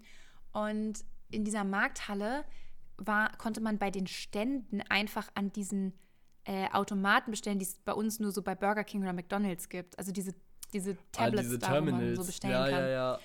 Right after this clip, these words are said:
Speaker 1: Und das bestellst du einfach bei diesen Marktständen und die sind ja sowieso schon jetzt nicht so groß, aber dann kannst du das durchgehen. Das fand ich irgendwie auch voll, weiß nicht, das war auch irgendwie voll krass.
Speaker 2: Ja, und
Speaker 1: Und
Speaker 2: dann
Speaker 1: so,
Speaker 2: kannst
Speaker 1: so
Speaker 2: du dann
Speaker 1: ganz viele
Speaker 2: natürlich auch
Speaker 1: andere
Speaker 2: mit
Speaker 1: Sachen.
Speaker 2: Karte zahlen und musst nicht irgendwie Bargeld und so, ne?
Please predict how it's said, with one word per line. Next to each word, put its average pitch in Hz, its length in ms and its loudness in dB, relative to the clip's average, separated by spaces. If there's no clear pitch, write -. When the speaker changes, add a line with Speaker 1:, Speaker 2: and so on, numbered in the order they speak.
Speaker 1:
Und 202 120 0
das 214 140 0
bestellst 226 380 0
du - 60 -6
einfach 214 180 2
bei 220 260 4
diesen 220 300 2
Marktständen 196 540 2
und 185 60 0
die 190 60 -2
sind 190 140 0
ja 196 80 0
sowieso 180 260 -2
schon 208 160 -2
jetzt 180 140 -4
nicht 180 100 -6
so 185 120 -4
groß, 185 220 0
aber 185 140 -2
dann 185 160 -2
kannst - 220 -8
du 190 40 -4
das 180 120 -4
durchgehen. 190 260 -4
Das 185 140 -10
fand 175 160 -12
ich - 80 -14
irgendwie 180 180 -8
auch 175 80 -8
voll, 175 240 -10
weiß 196 120 -10
nicht, 180 180 -6
das - 80 -8
war 185 100 2
auch 185 60 0
irgendwie 185 200 -2
voll 175 200 -4
krass. 180 260 -6
Speaker 2:
Ja, 101 340 -6
und 110 340 -6
Speaker 1:
Und - 60 2
Speaker 2:
dann 110 100 2
Speaker 1:
so, 180 140 -2
Speaker 2:
kannst 131 160 0
Speaker 1:
so 214 60 2
Speaker 2:
du - 60 0
dann 220 140 4
Speaker 1:
ganz - 100 0
viele 226 140 4
Speaker 2:
natürlich 202 180 2
auch - 40 0
Speaker 1:
andere 196 180 0
Speaker 2:
mit 185 80 -4
Speaker 1:
Sachen. 180 120 -4
Speaker 2:
Karte 131 420 -2
zahlen 120 680 0
und 117 100 0
musst 120 300 -2
nicht 117 160 -2
irgendwie 117 220 -2
Bargeld 123 680 -2
und 113 180 -6
so, 117 500 -2
ne? 117 520 -4